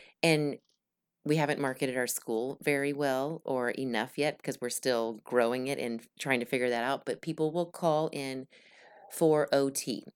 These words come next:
And, uh, the O T that we do here is more the psychosocial, emotional, behavioral.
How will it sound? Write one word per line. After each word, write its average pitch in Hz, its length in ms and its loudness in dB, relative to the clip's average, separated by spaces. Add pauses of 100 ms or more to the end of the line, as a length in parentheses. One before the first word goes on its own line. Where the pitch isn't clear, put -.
(140)
And, 135 160 0
uh, 127 120 0
the 135 220 0
O 156 120 4
T 175 260 -2
that 160 180 2
we 156 140 -2
do 143 240 0
here 135 260 0
is 127 240 -2
more 123 220 -4
the 127 80 -6
psychosocial, 120 840 -2
emotional, 117 580 -6
behavioral. 117 680 -4